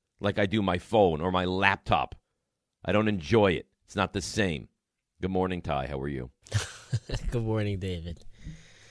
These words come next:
Speaker 2: Um, the addiction is real, man. Like, being a sports fan is so tough. Like, I, I don't know how much of the, the finals you watched last night.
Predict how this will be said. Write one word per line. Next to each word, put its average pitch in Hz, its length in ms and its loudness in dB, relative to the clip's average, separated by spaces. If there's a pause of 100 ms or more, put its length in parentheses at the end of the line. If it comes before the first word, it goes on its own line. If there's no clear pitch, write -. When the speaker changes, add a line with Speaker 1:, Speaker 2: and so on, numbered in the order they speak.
(200)
Speaker 2:
Um, 101 600 -2 (1200)
the 127 140 4
addiction 147 480 4
is 123 140 2
real, 120 320 4
man. 110 240 -2
Like, 104 140 -2
being 139 220 2
a 131 60 2
sports 117 440 -4
fan 131 540 -4
is 101 140 -10
so 120 200 -2
tough. 117 420 -4
Like, 113 220 -2
I, 123 140 -6
I 120 180 -4
don't 135 100 2
know 131 80 2
how 123 140 2
much 127 280 -2
of 110 220 -4 (320)
the, 104 320 -8
the 101 80 -8
finals 113 480 -2
you 127 80 0
watched 120 300 -2
last 120 280 -4
night. 120 300 -4